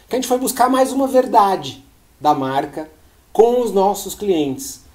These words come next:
Um baita do insight aí que essa nossa equipe, formada pelo pessoal da D P Z I T e pelos nossos marqueteiros, conseguiu encontrar. E esse insight é baseado nos rituais de consumo,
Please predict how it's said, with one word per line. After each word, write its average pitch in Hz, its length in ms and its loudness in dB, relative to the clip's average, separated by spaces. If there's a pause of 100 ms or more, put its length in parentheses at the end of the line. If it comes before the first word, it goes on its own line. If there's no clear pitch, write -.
(260)
Um - 60 -18
baita 202 320 0
do 180 120 -2
insight 156 540 0
aí 143 80 -6
que 151 80 -10
essa 147 180 -8
nossa 156 260 -2
equipe, 151 480 -4
formada 127 680 -8 (340)
pelo - 140 -10
pessoal 151 300 -6
da 147 80 -2
D 139 100 -6
P 139 140 -8
Z 131 120 -2
I 123 80 -4
T 135 320 0
e 127 60 -2
pelos 135 260 -6
nossos 131 380 -4
marqueteiros, 127 640 -6
conseguiu 143 440 -8
encontrar. 135 540 -10 (1200)
E 160 120 6
esse 247 240 0
insight 196 560 2
é 170 40 -4
baseado 180 540 0
nos 170 140 -2
rituais 190 500 -4
de 190 80 -8
consumo, 175 720 -8